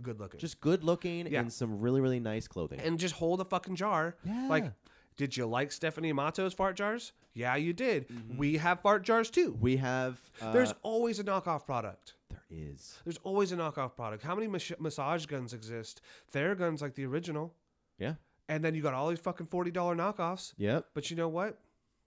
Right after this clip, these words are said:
Speaker 1: If we can sell it like we're as good as the original by
Speaker 2: Yes.
Speaker 1: having an
Speaker 2: Ye-
Speaker 1: even hotter woman.
Speaker 2: Yes. A bigger,
Speaker 1: And, and think about it. You
Speaker 2: a
Speaker 1: could do,
Speaker 2: bigger
Speaker 1: like,
Speaker 2: breasted woman.
Speaker 1: you could de-, you could do, like,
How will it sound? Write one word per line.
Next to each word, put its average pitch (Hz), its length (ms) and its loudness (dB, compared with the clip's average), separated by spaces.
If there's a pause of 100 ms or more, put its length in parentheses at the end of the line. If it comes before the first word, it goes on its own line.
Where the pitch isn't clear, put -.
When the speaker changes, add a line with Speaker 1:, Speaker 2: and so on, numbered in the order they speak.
(1000)
Speaker 1:
If 135 140 -10
we 170 180 2
can 202 180 -4
sell 202 260 0
it 170 80 -2
like 151 160 -2
we're 165 180 2
as 143 120 0
good 160 180 2
as 180 100 0
the 185 100 -2
original 151 500 -4 (960)
by 127 100 -4
Speaker 2:
Yes. 131 80 -4
Speaker 1:
having 139 260 -4 (180)
an 156 80 -2
Speaker 2:
Ye- 151 60 -8 (180)
Speaker 1:
even 160 200 -4
hotter 151 480 -6
woman. 139 360 -6 (140)
Speaker 2:
Yes. - 720 -12 (300)
A 98 60 -6 (160)
bigger, 214 240 0
Speaker 1:
And, 208 240 2
and 196 220 -2
think 214 140 -4
about 190 200 -8
it. - 60 -14
You 175 80 -2
Speaker 2:
a 190 40 0
Speaker 1:
could 208 120 -2
do, 123 100 4
Speaker 2:
bigger 135 140 2
Speaker 1:
like, - 100 -2
Speaker 2:
breasted 98 380 -6
woman. 76 200 -10 (100)
Speaker 1:
you 175 200 -2
could 185 240 -2
de-, 190 380 -2
you 170 140 -2
could 190 100 -4
do, 180 160 -2
like, 151 240 -4